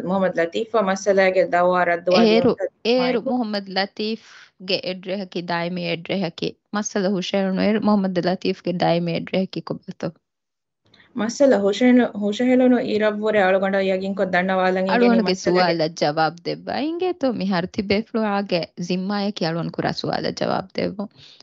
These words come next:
Speaker 2: ಎಹೆ ಮಿ ಹರ್ ವಿದಾಳು ದೆವ್ವ ಬಲ್ವಾ ಮಸಲ ಹುಷಹೆಲುನು ಏರು ಎಬೆ ಫ್ಲಾಗೆ ದಾಯಿಮಿ ಎಡ್ರೆ ಹಕಿ ಕೊಬ್ಬತು.
Speaker 1: ಮಿ ಮಸಲ ಹುಷಹೆಲುನು ಇರು ಅದಿ ಮಸಲೆಗೆ ಲಿಯುಂತ ಲಿಬುನು ಇರುವೆಸ್ ಮೊಹಮ್ಮದ್ ಲತೀಫ್‌ಗೆ ದಾಯಿಮಿ ಎಡ್ರೆ ಹಕಿ ವಾವ ಹಿಜ್ಜುರ.
Speaker 2: ಅದೇ ಮೆರಂಗಳು.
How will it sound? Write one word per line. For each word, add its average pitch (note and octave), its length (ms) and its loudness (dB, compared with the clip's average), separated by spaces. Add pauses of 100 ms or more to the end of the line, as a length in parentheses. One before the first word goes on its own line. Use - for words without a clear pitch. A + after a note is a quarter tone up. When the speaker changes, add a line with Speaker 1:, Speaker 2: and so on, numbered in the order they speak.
(100)
Speaker 2:
ಎಹೆ G#3+ 240 6
ಮಿ G3 160 2
ಹರ್ F#3+ 160 0
ವಿದಾಳು F#3 520 0
ದೆವ್ವ F#3+ 180 -2
ಬಲ್ವಾ A#3 280 0
ಮಸಲ F#3+ 440 -2
ಹುಷಹೆಲುನು F3 540 -2
ಏರು B3+ 420 -2 (160)
ಎಬೆ F3 220 2
ಫ್ಲಾಗೆ F3 400 -4
ದಾಯಿಮಿ - 380 -2
ಎಡ್ರೆ F3 280 -4
ಹಕಿ A#3 220 -4
ಕೊಬ್ಬತು. - 460 -6 (920)
Speaker 1:
ಮಿ A3 120 -4
ಮಸಲ G#3+ 380 0
ಹುಷಹೆಲುನು A#3 580 4
ಇರು B3 140 6
ಅದಿ G#3+ 140 2
ಮಸಲೆಗೆ G3 460 0
ಲಿಯುಂತ F#3 300 2
ಲಿಬುನು F#3+ 460 2
ಇರುವೆಸ್ G#3 380 0
ಮೊಹಮ್ಮದ್ F#3+ 400 0
ಲತೀಫ್‌ಗೆ F#3 420 0
ದಾಯಿಮಿ F3 280 0
ಎಡ್ರೆ F3 220 2
ಹಕಿ F#3+ 300 -2
ವಾವ E3+ 240 2
ಹಿಜ್ಜುರ. D#3 380 -6 (1700)
Speaker 2:
ಅದೇ D3+ 240 -6
ಮೆರಂಗಳು. D#3 500 -4